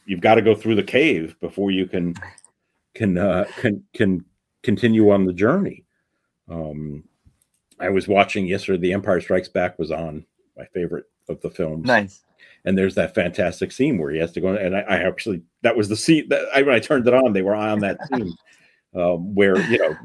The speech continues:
Speaker 1: Yoda tells Luke that he has to go through the cave and confront, and what he has to confront is himself, his own, his own dark side. Um, and it's, it's painful.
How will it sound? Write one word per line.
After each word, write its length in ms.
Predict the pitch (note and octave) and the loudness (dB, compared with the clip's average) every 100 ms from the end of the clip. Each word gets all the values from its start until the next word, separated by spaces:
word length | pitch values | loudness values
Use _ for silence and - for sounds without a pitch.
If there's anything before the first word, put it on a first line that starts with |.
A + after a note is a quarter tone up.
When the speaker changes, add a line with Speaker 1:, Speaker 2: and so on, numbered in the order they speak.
| A2 G#2 | -8 0
Speaker 1:
Yoda 260 | G#2 F#2+ F2+ | 2 2 2
tells 420 | G2+ E2+ F2 - - | 2 2 -2 -10 -6
Luke 260 | G#2+ C#3 A2+ | 0 0 2
that 100 | F2 | 0
he 60 | |
has 140 | F2+ - | 0 -2
to 100 | F2 | -4
go 100 | F2 | -4
through 220 | F#2 E2+ | -4 -8
the 80 | F2 | -4
cave 440 | G#2+ B2+ F#2+ D2+ | -2 0 0 -4
and 160 | D#2+ - | -10 -12
confront, 540 | F#2+ F2 G2+ A2 F#2+ | -10 -8 -2 -2 -2
and 180 | E2+ D#2+ | -8 -6
what 140 | E2+ F2 | -4 -2
he 40 | |
has 140 | G2+ - | -4 -6
to 60 | |
confront 440 | F#2 F#2 G#2+ D3 C3 | -8 -6 -4 -4 -4
is 120 | F#2 | -6
himself, 520 | F#2+ F#2 G#2 F#3 - _ _ _ _ _ _ _ - | -4 -2 -2 -2 -4 _ _ _ _ _ _ _ -10
his 200 | F2+ F#2 | -6 -2
own, 420 | F#2+ G#2+ F#2+ F2+ | -2 -2 -4 -6
his 200 | F2+ F2+ | -6 -2
own 460 | G2 B2 A2+ F#2+ E2 _ _ _ _ _ _ - | 0 0 -2 -4 -6 _ _ _ _ _ _ -2
dark 260 | F#2+ G#2 | 0 0
side. 520 | - G#2+ F3 - - _ _ _ _ - | -2 -2 -2 -8 -16 _ _ _ _ -20
Um, 540 | D2+ D2 C#2+ D2 D2+ - | -16 -14 -14 -14 -12 -6
and 140 | F#2 | -4
it's, 220 | F#2+ - - - | -4 -8 -14 -6
it's 200 | A2+ - | -6 -6
painful. 640 | - D3+ G#3+ - F#3+ | -4 -2 -2 -8 -12